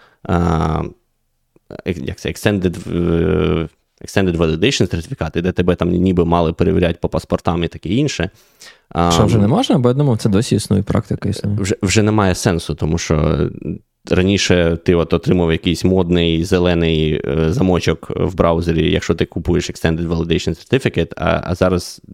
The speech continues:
Speaker 1: вже не звертають на це уваги, жоден браузер цього не робить, вже навіть взагалі замочка немає.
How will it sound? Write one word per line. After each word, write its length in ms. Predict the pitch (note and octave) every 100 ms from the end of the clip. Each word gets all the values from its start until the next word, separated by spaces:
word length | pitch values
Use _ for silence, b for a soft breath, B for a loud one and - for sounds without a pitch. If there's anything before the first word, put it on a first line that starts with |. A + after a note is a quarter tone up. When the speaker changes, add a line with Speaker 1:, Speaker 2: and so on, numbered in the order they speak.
| -
Speaker 1:
вже 240 | - F2
не 140 | F2+ F2+
звертають 360 | F2 - E2+
на 80 | E2+
це 140 | - F2+
уваги, 300 | E2+ E2+ D#2+
жоден 300 | F2+ F2+ F2
браузер 300 | E2 E2+ E2
цього 180 | -
не 100 | E2+
робить, 340 | E2 D#2+ D#2+ -
вже 200 | F2 F2
навіть 200 | E2 E2+
взагалі 280 | F2 F2 F2
замочка 380 | E2+ E2 -
немає. 300 | F2 E2+ E2+